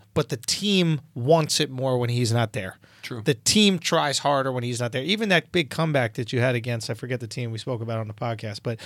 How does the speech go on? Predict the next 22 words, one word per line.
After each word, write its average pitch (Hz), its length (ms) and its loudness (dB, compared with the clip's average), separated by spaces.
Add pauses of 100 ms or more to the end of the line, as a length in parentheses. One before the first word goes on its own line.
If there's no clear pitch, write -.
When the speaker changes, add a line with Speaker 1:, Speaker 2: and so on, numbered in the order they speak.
(120)
Speaker 1:
that - 120 0
happened 170 280 4
with 131 100 0
Kyrie 123 300 2
on 104 80 -2
the 101 60 -8
bench. - 360 -8 (240)
Speaker 2:
Mm-hmm. 127 300 -10
Speaker 1:
You 147 80 2
know, 117 140 4
and, 123 440 0
um, 113 640 0 (840)
it's 160 180 2
just 220 200 6
an 196 80 2
interesting, 175 840 2
it's 135 200 0
an 151 100 4
interesting 175 460 0
thing 147 220 0
to 123 120 -2
see 131 640 4